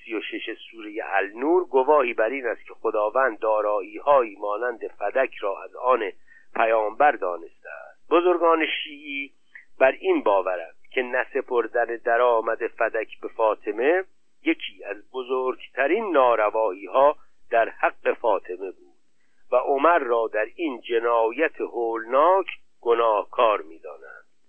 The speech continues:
اگرچه سید محمد باقر صدر، فقیه شیعی عراق که در زندان صدام حسین کشته شد،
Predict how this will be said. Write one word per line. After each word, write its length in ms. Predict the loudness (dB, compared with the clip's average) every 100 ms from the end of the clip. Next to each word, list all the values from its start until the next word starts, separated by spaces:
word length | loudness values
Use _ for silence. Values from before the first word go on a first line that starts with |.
| _ _ _ -6
اگرچه 520 | -2 0 -2 -4 -8 -6
سید 320 | -4 -4 -6
محمد 520 | -6 -6 -4 -6 -4
باقر 420 | -4 -4 -2 -4
صدر، 500 | -4 2 4 4 -2 -20 _ _ _ -6
فقیه 500 | 0 0 -2 -8 -8
شیعی 520 | -10 -10 -14 -18 -6 -6
عراق 580 | -4 0 4 4 2
که 120 | -4 -4
در 200 | -4 -4
زندان 580 | -6 -6 -2 -2 -2 -4
صدام 460 | -4 -4 -4 -6 -6 -8
حسین 380 | -14 -6 -6 -8
کشته 360 | -12 -12 -12 -14
شد، 300 | -2 -2 -2